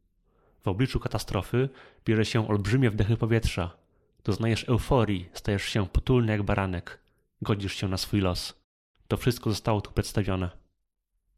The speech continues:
W tym momencie Tyler wskazuje na broszurę zawierającą zestaw zasad i reguł postępowania w przypadku wystąpienia zagrożenia zdrowia lub życia w czasie lotu.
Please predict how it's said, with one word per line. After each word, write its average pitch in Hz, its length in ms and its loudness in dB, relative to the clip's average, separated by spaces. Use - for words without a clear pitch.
W - 60 -20
tym 127 160 -2
momencie 101 360 0
Tyler 101 300 0
wskazuje 107 360 -2
na 101 100 2
broszurę 127 440 2
zawierającą 101 540 0
zestaw 92 320 -4
zasad - 420 -4
i 123 80 -2
reguł 107 360 0
postępowania 113 560 0
w - 80 -6
przypadku - 420 -4
wystąpienia 101 540 -2
zagrożenia 104 500 0
zdrowia 107 360 -2
lub 95 180 0
życia 120 220 0
w - 60 -10
czasie 101 240 -4
lotu. 92 300 -4